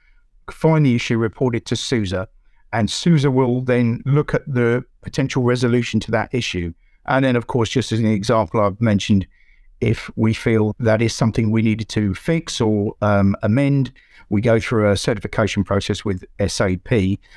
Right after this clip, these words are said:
and it then gets rolled out into the next release. But if you talk about Open suse, which is the community version of Linux, um,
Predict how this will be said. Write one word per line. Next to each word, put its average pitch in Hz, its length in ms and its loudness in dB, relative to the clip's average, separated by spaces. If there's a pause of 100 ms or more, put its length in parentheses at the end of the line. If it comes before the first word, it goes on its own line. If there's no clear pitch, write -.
and 104 140 2
it 104 100 0
then 104 160 4
gets 107 240 0
rolled 101 280 2
out 92 180 -2
into 101 200 -2
the 95 60 2
next 92 240 -2
release. 117 380 -2 (380)
But 123 220 0
if 127 80 0
you 131 80 2
talk 160 200 0
about 143 320 0 (160)
Open 147 340 2
suse, 117 360 0
which 113 360 -2
is 110 120 -4
the 113 200 -2 (220)
community 139 800 2
version 101 400 2
of 92 120 0
Linux, 104 480 0 (580)
um, 127 440 2